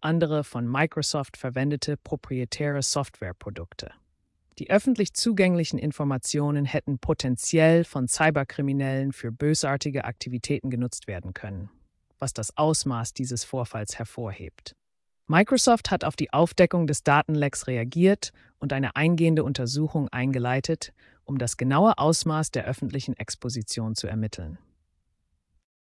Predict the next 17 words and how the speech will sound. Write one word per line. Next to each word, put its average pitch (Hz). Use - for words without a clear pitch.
Es -
wurde 175
festgestellt, 123
dass 139
eine 139
Fehlkonfiguration 170
der 127
Sicherheitseinstellungen 123
auf 117
den 107
Cloud-Servern 120
die 127
Ursache 147
für -
das 117
Datenleck 113
war. 78